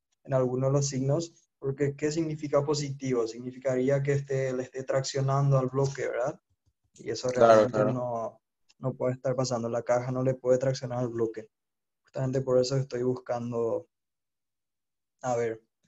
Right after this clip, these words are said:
Speaker 1: vamos a volver a verificar esta parte, si es que realmente entran en contacto o no la caja con el,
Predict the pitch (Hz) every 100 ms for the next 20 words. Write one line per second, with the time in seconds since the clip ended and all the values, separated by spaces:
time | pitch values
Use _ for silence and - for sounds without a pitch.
0 | _ _ _ 135 143 170 165 151 151 151
1 | 156 151 139 135 135 - _ - 147 147
2 | 147 131 123 117 117 117 - 123 127 127
3 | - 139 135 135 135 131 131 143 127 127
4 | 135 143 139 143 139 147 139 131 127 131
5 | 156 156 - _ _ _ - 135 127 127
6 | 135 135 120 - 120 120 131 131 135 131
7 | 131 127 117 110